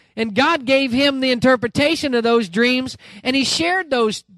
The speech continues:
interpretations with those dreams. But he told the two, he said, "When you're," well, one was gonna be restored and one was not.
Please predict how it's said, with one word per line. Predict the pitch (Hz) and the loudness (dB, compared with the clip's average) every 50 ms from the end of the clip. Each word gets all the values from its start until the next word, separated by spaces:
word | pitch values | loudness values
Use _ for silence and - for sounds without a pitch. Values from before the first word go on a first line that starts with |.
| 180 170 | -20 -6
interpretations | 180 202 226 226 - 196 - - 220 208 208 - 196 170 - 190 | -2 -2 -2 -2 -2 -6 -6 -4 -2 -2 -4 -6 -8 -8 -6 -4
with | 196 | -2
those | 202 196 185 151 139 | 0 0 -2 -2 -2
dreams. | 175 196 196 180 156 135 - - - - - - - - | 0 0 0 0 -2 -4 -8 -16 -20 -20 -20 -20 -8 -4
But | 247 262 | -2 0
he | 294 311 269 | 0 0 0
told | - - - 302 339 392 403 403 403 403 359 320 | 0 0 2 2 4 4 4 4 2 0 0 -2
the | 339 339 | -4 -4
two, | - - - 349 339 330 320 294 294 294 - - 254 240 214 - | -2 -2 0 2 4 4 4 2 2 -2 -4 -10 -18 -20 -14 -8
he | - 285 294 | -6 -4 -4
said, | - - 302 294 285 254 | -4 -2 -2 -4 -4 -2
"When | 254 277 277 294 | -4 -4 -4 -2
you're," | 302 320 311 - 285 269 - _ 214 - | -2 -2 -2 -2 -4 -6 -6 _ -16 -8
well, | - 214 226 226 220 | -4 -2 0 0 0
one | 233 277 349 403 415 370 349 | 0 0 0 0 0 0 -2
was | 320 269 233 | -2 -2 0
gonna | 294 302 311 294 | 0 0 0 0
be | 285 294 294 | 0 0 0
restored | 277 269 247 - - 285 285 285 285 277 | 0 0 -2 -2 0 2 4 4 4 2
and | 254 247 247 | 0 -2 -4
one | 262 262 254 | -4 -4 -2
was | 233 220 196 190 | -4 -4 -4 0
not. | 240 247 233 214 208 220 | 0 0 2 0 -2 -4